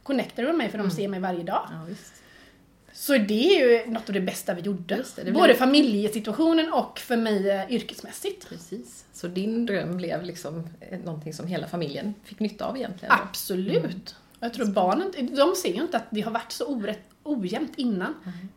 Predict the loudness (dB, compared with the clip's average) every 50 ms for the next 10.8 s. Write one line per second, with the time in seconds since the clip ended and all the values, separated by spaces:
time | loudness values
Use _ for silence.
0 | _ _ _ -20 -20 -20 -20 -20 -20 -20 -14 -8 -4 -2 -2 0 0 0 0 0
1 | 0 -2 0 0 0 0 -2 -2 -4 -6 -4 -2 -2 0 0 0 0 -2 -2 -2
2 | -6 -8 -6 -6 -6 -8 -8 -16 -18 -12 -10 -10 -8 -8 -10 -12 -16 -20 -20 _
3 | _ _ -16 -16 -16 -16 -18 -20 -20 -20 -20 -20 _ _ _ _ _ _ _ _
4 | _ -14 -12 -12 -12 -14 -12 -10 -8 -8 -8 -10 -12 -12 -14 -14 -18 _ _ -6
5 | -4 -4 -4 -6 -8 -18 -20 _ -8 -4 0 2 2 2 0 -2 -4 -2 -2 0
6 | 0 -2 -2 -4 -6 -14 -16 -10 -6 -6 -4 -4 -4 -4 -4 -4 -4 -6 -8 -8
7 | -4 -2 0 0 0 0 0 -2 -2 -2 -2 -2 0 -2 -2 -2 -4 -6 -6 -6
8 | -8 -8 -8 -8 -8 -10 -12 -10 -8 -6 -6 -4 -4 -4 -4 -2 -2 -2 -4 -4
9 | -8 -10 -10 -10 -10 -10 -12 -12 -8 -6 -4 -4 -2 -2 -2 -4 -4 -4 -4 -4
10 | -4 -4 -4 -4 -4 -4 -4 -2 -2 -2 -2 -2 -2 -2 -2